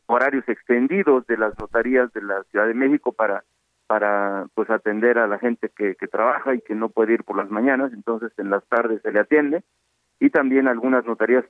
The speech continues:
eh, ta-, eh, abren los sábados, o, o vamos a abrir los sábados,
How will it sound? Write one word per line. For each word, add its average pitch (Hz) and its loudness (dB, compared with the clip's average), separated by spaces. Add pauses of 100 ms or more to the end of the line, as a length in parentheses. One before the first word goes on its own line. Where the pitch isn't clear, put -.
eh, 104 2
ta-, 104 -2
eh, 101 -2
abren 117 -2
los 104 -2
sábados, 107 -2
o, 92 -6
o 101 -2
vamos 113 0
a 101 -2
abrir 104 -2
los 104 -4
sábados, 113 -2